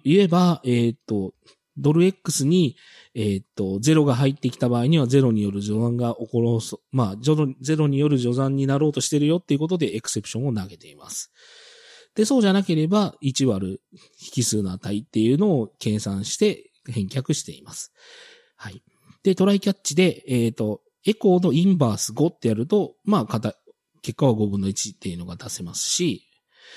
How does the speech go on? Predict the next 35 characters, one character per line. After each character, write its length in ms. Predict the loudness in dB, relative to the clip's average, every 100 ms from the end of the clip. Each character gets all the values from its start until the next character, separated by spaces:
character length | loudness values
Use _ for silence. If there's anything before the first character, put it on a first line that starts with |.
| -20 -20 _ _ -6
え 80 | -2
ー 240 | 0 -2
っ 20 | -6
と、 260 | -8 -10 -14 _ _
次 240 | -8 -2 0
の 160 | 2
エ 80 | 0
コ 180 | 0 0
ー 20 |
の 80 | 2
イ 80 | 2
ン 120 | 4
バ 140 | 2 0
ー 40 |
ス 160 | -2 0
ゼ 140 | 2
ロ 80 | 2
っ 120 | 0
て 100 | -2
や 80 | -2
っ 20 |
た 140 | -4
時 180 | -6 -4
に 160 | -2 0
は、 200 | -2 -4
ゼ 180 | -2 2
ロ 220 | 4 4
を 240 | 4 2 -2 _ -6
入 140 | 0
れ 100 | 2
た 140 | 2 0
場 160 | 0
合 80 | 0
に 160 | 0 0
は 200 | -2